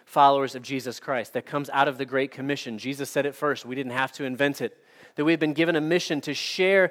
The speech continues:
the good news of Jesus. It begins with this: "In Jesus you are loved.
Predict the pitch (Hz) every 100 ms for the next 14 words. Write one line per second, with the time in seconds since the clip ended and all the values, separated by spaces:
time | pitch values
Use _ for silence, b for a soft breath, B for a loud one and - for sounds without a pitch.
0 | B B 156 151 120 - 214 247 226 220
1 | 190 175 - 185 135 165 170 131 101 -
2 | - _ _ _ _ b b b 170 175
3 | 196 196 170 165 185 220 202 185 160 190
4 | 170 165 160 165 147 147 156 131 -